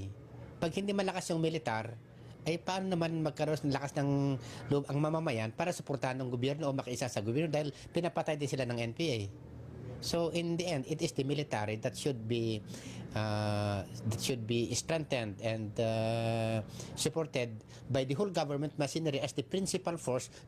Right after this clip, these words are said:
to go against the N P A. Mas marami ang pinatay ng N P A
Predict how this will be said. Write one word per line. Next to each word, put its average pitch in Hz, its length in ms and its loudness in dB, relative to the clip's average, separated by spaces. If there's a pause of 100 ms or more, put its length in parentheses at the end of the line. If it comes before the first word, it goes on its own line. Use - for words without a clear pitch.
to 151 80 2
go 151 80 2
against 131 320 0
the 123 40 4
N 107 160 2
P - 60 -8 (100)
A. 98 100 2 (1120)
Mas 196 200 0
marami 196 440 0
ang 180 80 -2
pinatay 175 480 0
ng 190 160 2
N 190 160 0
P - 120 -14
A 139 140 4